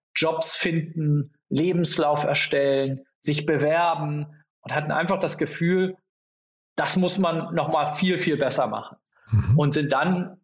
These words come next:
Speaker 1: das war quasi die Geburtsstunde von Hey Jobs, ähm, haben dann begonnen,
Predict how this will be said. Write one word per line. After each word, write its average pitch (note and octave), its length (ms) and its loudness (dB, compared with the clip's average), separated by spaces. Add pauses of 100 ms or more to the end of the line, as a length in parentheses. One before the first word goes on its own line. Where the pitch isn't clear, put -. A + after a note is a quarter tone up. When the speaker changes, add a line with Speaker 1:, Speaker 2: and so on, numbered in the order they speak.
Speaker 1:
das D3 280 -2
war D#3+ 120 0
quasi D3+ 260 0
die C#3+ 120 0
Geburtsstunde E3 640 0
von D3+ 140 -2
Hey D#3+ 240 0
Jobs, G3 520 -2 (380)
ähm, D3 500 0 (120)
haben D3 300 0
dann E3 480 0
begonnen, D#3+ 920 0